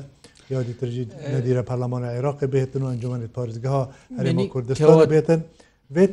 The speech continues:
Speaker 1: پارتی خوو بێ خۆ حاضر کات. دە ئیشارەت بۆ خەفتنە خۆ پێدا احتیمالە خەلکێک گازان داد کات، ئان نەڕازی بوونێک هەیە. ئە،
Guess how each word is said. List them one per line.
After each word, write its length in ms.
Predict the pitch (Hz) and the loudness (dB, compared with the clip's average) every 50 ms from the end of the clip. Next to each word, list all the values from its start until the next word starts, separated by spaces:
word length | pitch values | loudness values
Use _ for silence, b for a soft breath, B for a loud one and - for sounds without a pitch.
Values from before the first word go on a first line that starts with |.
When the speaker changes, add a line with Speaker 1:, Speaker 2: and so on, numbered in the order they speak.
| - - | 2 0
Speaker 1:
پارتی 280 | 180 175 175 - 190 170 | 0 0 0 0 -4 -6
خوو 180 | - - 156 151 | -4 -6 -4 0
بێ 80 | 160 151 - | 0 0 0
خۆ 100 | - 147 127 - | 0 -6 -4 0
حاضر 280 | 135 131 123 117 110 107 - | 0 0 0 0 -4 -6 -8
کات. 140 | 113 107 - - | -12 -14 -8 -4
دە 60 | 165 165 | -2 -2
ئیشارەت 360 | 156 156 - 160 160 160 156 156 - | 0 0 2 2 4 4 2 2 -2
بۆ 80 | 151 139 139 | -6 -6 -6
خەفتنە 320 | 151 139 - - 151 147 135 | -10 -12 -10 -8 -8 -8 -6
خۆ 80 | 151 147 139 156 | -6 -6 -2 0
پێدا 260 | 151 147 151 151 147 147 143 147 b b b b b b b b 127 | 0 2 2 0 -2 -2 -6 -12 b b b b b b b b -20
احتیمالە 540 | - _ - 131 135 135 139 135 135 135 135 135 135 123 - | -18 _ -8 -6 -4 -4 -2 -2 -2 -2 -2 -4 -6 -10 -14
خەلکێک 360 | - 127 113 - 123 123 113 104 123 | -14 -16 -12 -10 -8 -8 -8 -6 -6
گازان 320 | 120 120 110 113 117 117 107 120 | -6 -6 -6 -6 -8 -8 -4 -4
داد 160 | 120 113 117 - | -6 -6 -6 -10
کات، 140 | 120 113 110 120 | -14 -14 -14 -12
ئان 120 | 120 120 120 120 | -12 -12 -10 -10
نەڕازی 340 | 123 120 120 117 104 117 113 113 | -10 -12 -12 -12 -12 -12 -12 -10
بوونێک 260 | 123 120 120 110 - _ _ _ _ _ _ _ _ - | -10 -10 -10 -12 -14 _ _ _ _ _ _ _ _ -6
هەیە. 240 | 127 127 117 113 117 117 117 - _ _ _ _ _ _ _ _ _ 139 | -4 -4 -4 -4 -6 -10 -14 -18 _ _ _ _ _ _ _ _ _ -12
ئە، 100 | 131 | -10